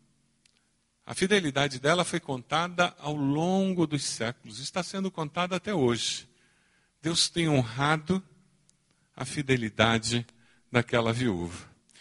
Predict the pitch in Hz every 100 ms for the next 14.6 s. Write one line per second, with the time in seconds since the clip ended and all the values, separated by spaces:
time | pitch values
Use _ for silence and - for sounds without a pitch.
0 | - - - 240 277 269 247 165 127 127
1 | 107 98 151 151 - 85 78 - _ _
2 | _ _ - - - 240 311 214 180 156
3 | 139 123 - 127 - 107 101 147 127 78
4 | - - - _ - - - 196 - 214
5 | - 226 208 247 - - - 190 202 202
6 | - - 208 175 165 - 139 131 165 -
7 | 139 131 127 - 151 151 156 143 - 147
8 | 143 143 120 95 87 - _ _ _ _
9 | _ _ _ - 147 151 170 185 185 170
10 | 165 156 147 - 110 92 - - _ _
11 | _ _ _ _ _ _ _ _ _ _
12 | _ _ _ _ _ _ _ _ _ -
13 | - - - 170 - 208 196 240 240 202
14 | 202 190 143 170 165 143